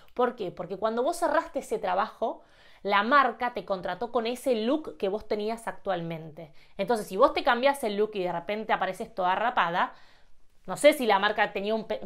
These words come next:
tenía pensado un peinado para hacerte y no te lo va a poder hacer. Entonces, justamente por eso hay que avisar todo previamente. Y una vez hecho el cambio de look, una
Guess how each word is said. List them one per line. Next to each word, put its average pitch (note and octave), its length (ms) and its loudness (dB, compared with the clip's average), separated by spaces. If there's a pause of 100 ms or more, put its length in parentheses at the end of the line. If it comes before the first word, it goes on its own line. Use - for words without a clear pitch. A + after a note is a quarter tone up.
(140)
tenía A3 340 -2
pensado G#3+ 480 2
un A3 120 -2
peinado G#3+ 440 0
para G#3 160 0
hacerte B3+ 320 -2
y A#3 60 -2
no G3+ 140 -2
te G3 80 -2
lo F#3 100 4
va F#3 60 4
a F3+ 60 0
poder F3+ 220 -2
hacer. C4+ 440 4
Entonces, G#3+ 420 -8
justamente C#4+ 540 -2
por C4 160 -2
eso C#4+ 300 0 (300)
hay A3 180 -2
que B3 80 0
avisar A#3 460 0
todo A#3 400 -2
previamente. E3+ 720 -6
Y C#4 140 6
una F4 240 6
vez D#4 240 2
hecho E4 300 0
el G3+ 140 -2
cambio A#3+ 360 2
de A#3+ 80 4
look, C4+ 420 -2
una B3+ 460 -2